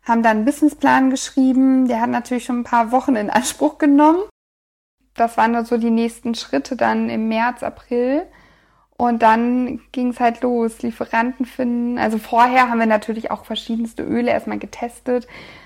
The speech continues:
äh, verschiedene Lieferanten durchprobiert, dieses ganze Packaging aufgebaut. Also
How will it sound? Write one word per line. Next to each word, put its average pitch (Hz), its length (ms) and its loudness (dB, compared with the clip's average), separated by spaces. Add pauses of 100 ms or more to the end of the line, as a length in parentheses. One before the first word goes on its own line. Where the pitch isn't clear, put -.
(140)
äh, 220 220 0
verschiedene 226 400 2
Lieferanten 233 840 0
durchprobiert, 240 1160 0 (380)
dieses 220 160 -8
ganze 220 280 0
Packaging 240 840 -2
aufgebaut. 233 800 2
Also 226 480 -2